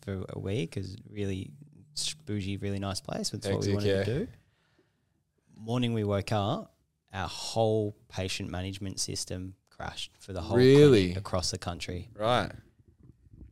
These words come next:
Speaker 1: Me and Mads on our wedding morning, whatever you'd call that, honeymoon day one, I guess. We didn't have a honeymoon. We went straight back to work.
Speaker 2: Yeah.
Speaker 1: We had a quick espresso.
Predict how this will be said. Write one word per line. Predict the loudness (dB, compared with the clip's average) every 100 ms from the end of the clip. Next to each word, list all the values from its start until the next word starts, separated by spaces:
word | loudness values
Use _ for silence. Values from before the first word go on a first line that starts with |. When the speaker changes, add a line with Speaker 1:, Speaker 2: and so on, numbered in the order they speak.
| -12
Speaker 1:
Me | -4 -2
and | 0
Mads | 0 0 -2 -4 -4
on | -4 -4
our | -4 -4 -8 -14 -12
wedding | -4 -2 -2 -4 -6
morning, | -6 -2 -2 -4 -10
whatever | -8 -6 -2
you'd | -4 -4
call | -4 -2
that, | -4 -6 -10 -20 _ _
honeymoon | -10 -6 -6 -4
day | -4 -4
one, | -4 -6
I | -4
guess. | -4 -4
We | -4
didn't | -4
have | -4
a | -4
honeymoon. | -4 -4 -4 -4
We | -4
went | -6 -8
straight | -8 -6
back | -6
to | -4
work. | -2 -2 -4 -14 -10
Speaker 2:
Yeah. | -10 -10 _ _ _ _ _ _
Speaker 1:
We | -12 -6
had | -2
a | -2
quick | -4 -6 -4
espresso. | -4 -2 -4 -2 -4